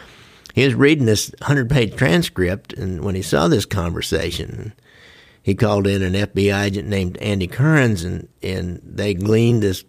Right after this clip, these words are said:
transcript. They went over it and over it really close, and they found four clues. It looked like from the conversation that the guy was either a golfer, a lawyer, a cop, or somebody's cousin, or some combination of those.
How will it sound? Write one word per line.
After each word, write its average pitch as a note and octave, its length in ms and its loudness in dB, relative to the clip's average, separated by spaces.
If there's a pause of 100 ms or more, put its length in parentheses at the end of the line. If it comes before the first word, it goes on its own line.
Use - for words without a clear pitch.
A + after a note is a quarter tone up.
transcript. G2+ 640 0
They G2+ 200 -2
went G#2 260 2
over G2 360 4
it E2 40 -4
and C2+ 80 -8
over F#2+ 300 2
it E2+ 100 -8
really F2+ 240 0
close, F2+ 300 0
and F#2 100 -4
they F#2 60 -4
found F2 340 -2
four A#2 220 4
clues. F2 500 0 (760)
It F#2 180 2
looked C3 320 2
like A#2 240 0
from G#2+ 100 0
the A2+ 60 0
conversation G#2 800 0
that E2+ 140 -4
the E2+ 100 -2
guy F#2+ 280 -2
was E2+ 320 -2
either F2 340 -2
a E2+ 100 -6
golfer, F#2+ 480 0 (680)
a F2+ 120 0
lawyer, G2+ 540 2 (100)
a G#2 100 -8
cop, F#2+ 500 -2 (240)
or F2+ 80 -4
somebody's G#2 440 0
cousin, G2 560 0
or G2 120 -2
some A2+ 240 0
combination A2+ 640 0
of D#2 120 -4
those. - 340 -10